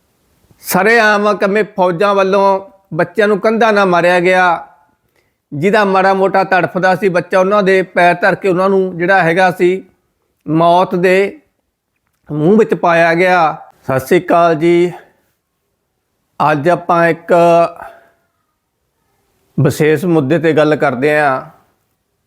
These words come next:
ਉਹ ਮੁੱਦਾ ਹੈ ਕੀ ਆ?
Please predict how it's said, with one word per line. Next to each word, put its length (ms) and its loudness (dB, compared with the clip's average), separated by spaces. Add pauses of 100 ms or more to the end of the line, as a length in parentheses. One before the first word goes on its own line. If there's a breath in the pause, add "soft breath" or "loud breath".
(880)
ਉਹ 80 2
ਮੁੱਦਾ 720 2
ਹੈ 200 -2
ਕੀ 260 -4
ਆ? 440 -2